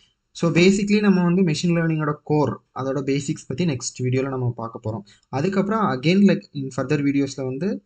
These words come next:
we will come back to pandas, like, for, uh, data pre-processing. அதே மாதிரி விஷுவலைசேஷனுக்கும், like, again we will come back to matplotlib or seaborn. அ, வந்து நம்ம வந்து அதுல வந்து யூஸ்ஃபுல் பேட்டர்ன்ஸ், அ,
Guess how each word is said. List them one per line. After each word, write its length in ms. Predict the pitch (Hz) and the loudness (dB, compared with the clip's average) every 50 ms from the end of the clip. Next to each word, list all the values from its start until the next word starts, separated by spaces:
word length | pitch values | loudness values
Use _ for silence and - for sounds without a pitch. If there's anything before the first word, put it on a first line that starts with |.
| _ _ _ _ _ _ _ - | _ _ _ _ _ _ _ 0
we 60 | 147 | 0
will 180 | 147 147 131 | 0 0 0
come 200 | - 143 135 139 | -2 -2 -2 0
back 180 | 139 147 143 139 - | 2 0 0 0 -2
to 80 | - 147 135 | -4 -4 -4
pandas, 420 | - 135 131 131 127 127 131 123 - - | -4 -4 -4 -2 0 0 -2 -2 -2 -6
like, 160 | 127 123 - _ | -8 -8 -8 _
for, 200 | - - - 127 120 120 | -12 -6 -4 -2 -2 -2
uh, 220 | - - 127 123 120 | -4 -4 -2 -2 0
data 300 | 120 127 135 131 135 127 | 2 2 2 2 0 -2
pre-processing. 720 | - - 127 127 127 127 120 120 123 - - 156 185 202 202 - _ _ _ _ _ _ _ _ - | -2 -2 -2 -2 0 0 0 0 -2 -4 -4 -2 -2 -2 -4 -6 _ _ _ _ _ _ _ _ -6
அதே 200 | 127 127 131 135 | -2 0 0 0
மாதிரி 200 | 135 139 139 135 | 0 0 0 0
விஷுவலைசேஷனுக்கும், 880 | 123 120 - 143 143 143 127 127 139 127 - 139 127 123 - 170 180 170 | 0 0 0 0 0 0 0 -2 -2 -4 -4 -6 -6 -6 -2 -2 0 0
like, 180 | 147 139 - 131 | 0 -2 -2 0
again 300 | 120 117 120 135 139 143 | 0 0 0 0 -2 0
we 120 | 135 127 | 0 0
will 160 | 123 120 120 - | 2 0 0 -2
come 200 | - 127 123 123 123 120 | -4 -8 -8 -8 -6 -4
back 220 | 120 123 123 123 | -2 -2 -2 -2
to 120 | _ - 127 120 | _ -8 -6 -4
matplotlib 640 | 117 117 117 117 - - 135 127 123 - 131 120 | -4 -4 -6 -6 -6 -6 -4 -4 -4 -6 -8 -6
or 120 | 127 120 120 120 | -4 -4 -4 -4
seaborn. 440 | - 127 123 123 123 127 131 175 202 202 - _ _ _ _ _ _ _ _ _ - | -4 -4 -2 -2 -2 -2 -2 -2 -2 -6 -8 _ _ _ _ _ _ _ _ _ -6
அ, 280 | 120 123 123 123 123 | -2 0 2 2 2
வந்து 320 | 123 127 131 139 147 160 196 220 - - _ _ | 2 2 0 0 -2 0 -2 -2 -4 -6 _ _
நம்ம 220 | - 147 143 139 139 | -6 -4 -2 -2 -2
வந்து 240 | 139 139 143 160 175 | -2 0 0 2 2
அதுல 280 | 156 139 135 135 135 | 2 2 0 0 0
வந்து 220 | 135 135 135 135 139 | 0 0 -2 -2 -2
யூஸ்ஃபுல் 480 | 131 127 131 139 - - - 139 135 131 - | -2 -2 -4 -6 -6 -6 -4 -4 -4 -4 -4
பேட்டர்ன்ஸ், 480 | 131 127 131 127 - 131 131 131 131 - - _ - | -2 -4 -2 -2 -4 -4 -4 -6 -6 -10 -12 _ -8
அ, 80 | 135 | -4